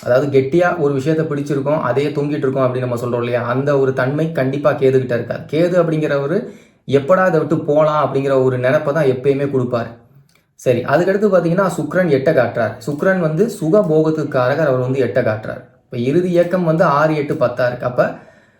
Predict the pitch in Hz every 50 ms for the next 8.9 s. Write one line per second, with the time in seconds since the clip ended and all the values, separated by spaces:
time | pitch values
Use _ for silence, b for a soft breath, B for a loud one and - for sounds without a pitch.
0 | B B B B B - 165 180 170 180 226 - - - 180 180 170 156 165 -
1 | 147 - 208 220 233 233 226 220 214 214 196 165 170 196 196 208 202 - 208 196
2 | 185 165 135 123 117 131 147 185 202 214 214 208 202 190 160 147 147 147 139 131
3 | 127 127 175 165 139 139 165 208 208 - 220 202 185 160 139 131 127 - 131 151
4 | 196 226 - - B B B B B - 135 123 127 139 147 - - - 220 247
5 | 240 233 208 180 175 165 - 190 175 180 170 - - 156 147 131 120 127 143 160
6 | 175 180 170 170 - - - 147 - 190 220 247 - - 180 143 156 196 - -
7 | 196 180 165 160 156 156 - - - 131 131 147 170 202 208 214 208 208 196 185
8 | 180 185 185 165 139 135 131 127 123 123 127 131 131 120 - - -